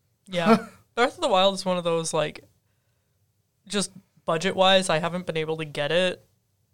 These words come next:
Speaker 1: and play it myself, but I re-, I also, I just really enjoy watching, like, a bunch of challenge runs for it, 'cause people come up with the silliest challenge runs. Like, I think butter percent is the, <laughs>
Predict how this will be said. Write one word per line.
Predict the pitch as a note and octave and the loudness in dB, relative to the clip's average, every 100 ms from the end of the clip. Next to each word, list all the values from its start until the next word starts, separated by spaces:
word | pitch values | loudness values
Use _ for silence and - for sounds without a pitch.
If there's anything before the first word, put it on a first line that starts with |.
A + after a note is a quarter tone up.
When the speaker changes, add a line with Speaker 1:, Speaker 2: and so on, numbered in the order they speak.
| _ _ _ F#3 | _ _ _ -10
Speaker 1:
and | D#3+ D3+ - _ _ | -8 -10 -16 _ _
play | E3 D#3+ | 0 2
it | |
myself, | D#3+ D#3 - D3+ D#3+ - | 2 -2 0 0 0 2
but | E3+ | 2
I | |
re-, | E3 E3+ - - | 2 -2 -2 4
I | |
also, | G3+ B3 D4+ F#3 | 4 4 0 2
I | G#3+ | 2
just | B3 F#3+ | 0 -4
really | G#3 C4+ | -4 -2
enjoy | A3+ F3 E3+ | -2 -2 -4
watching, | D#3 D#3 - E3 | -4 -6 -6 -6
like, | D#3+ D#3 | -6 -4
a | |
bunch | D#3 F3 | -4 -4
of | G3+ | -6
challenge | - - D#3 D3 E3 F3+ | -10 -6 -6 -4 -6 -2
runs | F3+ F3+ - | -2 -2 -6
for | F#3+ F#3 | -2 0
it, | F#3+ F#3+ | -2 -4
'cause | - F#3+ | -8 -6
people | A3+ C#4+ | -4 -4
come | - G3+ | 0 0
up | G3+ | 0
with | G#3 - | -2 -2
the | F#3+ | -2
silliest | - - F3 E3+ E3 E3 - | -2 -2 0 0 -2 -2 -2
challenge | - - E3 E3+ | -2 -2 -4 -8
runs. | - - - - | -10 -10 -10 -4
Like, | B2 - - - _ _ _ _ _ _ _ _ | -4 -4 -10 -20 _ _ _ _ _ _ _ _
I | F#3+ | -2
think | G#3 G3 _ - F#3 | -2 -4 _ -20 -2
butter | G#3 G3+ F#3 | 4 4 4
percent | F#3+ F3 E3 - - | 0 -2 -2 -4 -8
is | - F3+ E3+ E3+ | -8 -8 -8 -6
the, | F#3 F3+ - - | -8 -8 -18 -14
<laughs> | A3 | -6